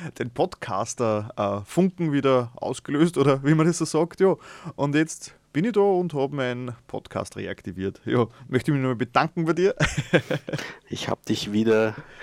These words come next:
Speaker 2: auf die böse Seite gezogen
Speaker 1: <laughs>
Speaker 2: zum Podcasten und hab sehr viel Freizeit im Podcast, äh, dich genötigt.
Speaker 1: <laughs> Ja, es gibt Schlimmeres.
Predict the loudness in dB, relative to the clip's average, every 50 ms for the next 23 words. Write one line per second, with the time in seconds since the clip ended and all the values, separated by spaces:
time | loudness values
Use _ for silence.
0 | -20 -20 -20 -20 -18 -6 -6 -6 -6 -2 2 2 2 4 4 2 0 2 2 4
1 | 2 2 2 -2 -2 0 -2 -2 0 0 2 4 2 4 6 6 6 6 6 4
2 | 4 4 2 2 2 2 0 -2 -2 -4 -2 0 2 2 2 2 -2 -2 -2 -4
3 | -4 -4 -6 -8 -6 0 0 0 2 2 0 0 2 2 4 4 4 2 0 0
4 | 0 2 4 4 4 2 2 2 4 4 4 4 2 -4 -2 -2 -2 -2 -2 -2
5 | -4 -4 -4 -4 -2 -2 0 0 -2 -4 -8 -12 -14 -14 -16 -14 -14 -14 -14 -14
6 | -14 -16 -16 -18 -6 -2 -2 -2 0 0 -2 -2 -2 -2 -2 -2 -2 0 0 0
7 | -2 0 -2 0 2 2 4 4 4 4 4 4 0 0 0 -4 -6 -6 -6 -6
8 | -2 4 6 8 8 8 8 6 2 -4 -6 -4 -2 -2 0 0 0 0 0 -2
9 | -2 -4